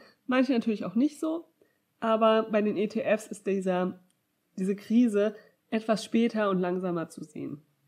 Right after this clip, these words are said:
Insgesamt ist natürlich toll, die Investitionen für unseren Babyinvestor laufen vollautomatisch. Also wir haben das einfach als Dauerauftrag eingestellt. Jeden Monat gehen hundert Euro bei uns ab und fünfzig Euro kommen vom Opa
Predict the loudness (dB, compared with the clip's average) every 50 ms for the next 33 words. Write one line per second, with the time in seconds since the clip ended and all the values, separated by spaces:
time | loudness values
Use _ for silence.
0 | _ _ _ _ _ _ _ _ _ _ _ _ 2 2 2 4 0 2 4 4
1 | 4 4 2 2 0 0 0 -2 0 0 0 0 0 -2 -4 0 2 2 4 4
2 | 2 0 -2 -2 -4 -4 -6 -8 -10 -8 -4 -2 0 2 2 0 0 0 -2 -2
3 | 0 0 0 0 0 0 0 -2 0 -2 0 0 -2 -2 -2 -2 2 2 2 0
4 | 0 -6 -4 -2 0 0 0 -2 -2 -4 -4 -2 -2 -2 -2 -2 -4 -4 -4 -2
5 | -2 -4 -2 0 0 0 0 -2 -6 -12 -20 _ _ _ -4 -2 -2 -2 0 -2
6 | -2 -2 -2 -2 0 0 0 0 -2 -2 0 2 2 4 4 2 2 0 -4 -6
7 | -8 -8 -8 -8 -6 -4 -2 -2 -2 -2 -2 -2 0 0 0 0 -2 -2 -2 0
8 | 0 0 0 -2 -2 -2 -2 -2 -2 0 0 0 -2 -2 -2 0 0 0 0 0
9 | -2 -2 -2 -6 _ _ _ _ _ -10 -6 -4 -4 -4 -4 -2 -2 -2 -2 -2
10 | -10 _ _ _ _ _ -10 -8 -8 -8 -8 -10 -14 -16 -8 -4 -4 -2 -2 -2
11 | -4 -4 -4 -4 -4 -4 -6 -6 -6 -6 -6 -6 -8 -8 -8 -8 -6 -4 -4 -4
12 | -4 -6